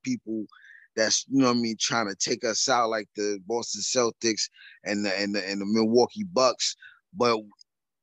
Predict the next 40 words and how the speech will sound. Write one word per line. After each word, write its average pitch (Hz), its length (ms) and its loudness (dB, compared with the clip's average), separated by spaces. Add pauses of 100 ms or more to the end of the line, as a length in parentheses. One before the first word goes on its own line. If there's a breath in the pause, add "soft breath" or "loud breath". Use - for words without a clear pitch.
(120)
in 135 160 6
a 127 80 6
seven-game 156 760 4
series, 165 840 2
I 135 160 -2 (100)
think 143 220 2 (640)
the 120 120 -4
Knicks 127 360 0
got 113 320 -4
a 104 80 -4
lot 113 560 -2
of 107 160 0
muscle, 101 580 -8 (460)
and 98 160 -8
we 117 80 -2
got, 117 360 2
we 127 120 -4
got 117 340 0
dogs 120 340 0
out 107 240 -6
there 104 300 -6
that 92 160 -10
be 95 320 -16 (140)
ready 113 340 0
to 101 80 -4
bite, 98 460 -2
you 104 80 -4
know 107 80 -2
what 107 60 -2
I 110 40 0
mean? 104 140 -2
So 101 360 2 (460 loud breath)
I 120 140 0
feel 143 260 4
good 127 220 4
about 110 260 2
my 110 140 0
Knicks 113 320 0
this 117 280 0
year, 107 320 0